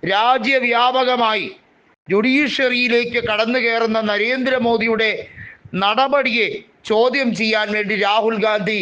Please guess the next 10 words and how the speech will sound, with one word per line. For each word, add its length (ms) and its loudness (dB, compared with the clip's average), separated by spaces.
ഒരു 140 2
വലിയ 360 2
സന്ദേശയാത്ര 1000 2
തന്നെ 220 -2
നടത്തും. 400 -2
ചീഫ് 320 -2
justice 460 0
of 60 -2
ഇന്ത്യ 240 0
എന്നത് 260 0